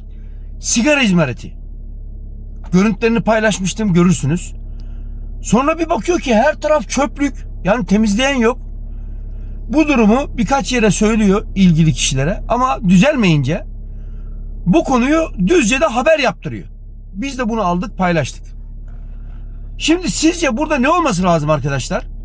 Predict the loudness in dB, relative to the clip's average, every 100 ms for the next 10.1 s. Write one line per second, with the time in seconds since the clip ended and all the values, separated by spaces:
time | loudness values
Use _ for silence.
0 | 2 4 4 2 2 0 0 -4 -6 0
1 | 0 0 0 -2 0 2 4 4 2 0
2 | 0 0 0 2 4 4 0 0 0 2
3 | 2 2 2 0 -2 -2 0 2 2 0
4 | -4 -10 -12 -12 -10 -10 -8 0 0 0
5 | 2 2 4 4 2 0 -10 -12 -12 -8
6 | -2 0 0 0 0 0 0 -2 -2 -4
7 | -6 -12 -14 -14 -14 -14 -12 -2 0 2
8 | 0 2 2 0 -2 0 0 0 0 0
9 | 0 -2 -6 -14 -14 -14 -14 -14 -10 -2